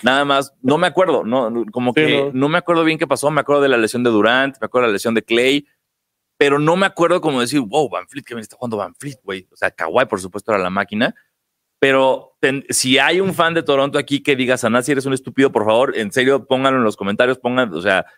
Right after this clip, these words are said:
Speaker 1: dígame qué es lo que hizo Van Fleet bien para convertirse como en un Kyle, un mejor Kyle Lowry.
Speaker 2: Que ese, justo esa,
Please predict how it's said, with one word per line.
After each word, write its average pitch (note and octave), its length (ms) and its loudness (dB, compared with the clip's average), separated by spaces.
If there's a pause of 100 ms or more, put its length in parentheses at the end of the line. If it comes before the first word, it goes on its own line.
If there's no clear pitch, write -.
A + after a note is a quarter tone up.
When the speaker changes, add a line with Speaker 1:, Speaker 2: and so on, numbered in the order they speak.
(360)
Speaker 1:
dígame E3+ 720 2 (100)
qué D3 260 2
es E3 100 0
lo D#3+ 160 0
que A2 400 0 (400)
hizo C3 260 2
Van A#2+ 180 2
Fleet A#2+ 220 -4
bien A#2 240 0
para G2 560 0 (180)
convertirse A2 640 -2
como G#2 280 -2
en G2+ 140 0
un B2 500 0
Kyle, A#2 320 0
un B2+ 180 -2
mejor A#2+ 380 0
Kyle A2+ 220 0
Lowry. A2 340 0 (1080)
Speaker 2:
Que F#3 120 2
ese, A#3 220 0
justo A#3+ 440 2
esa, D#3 920 0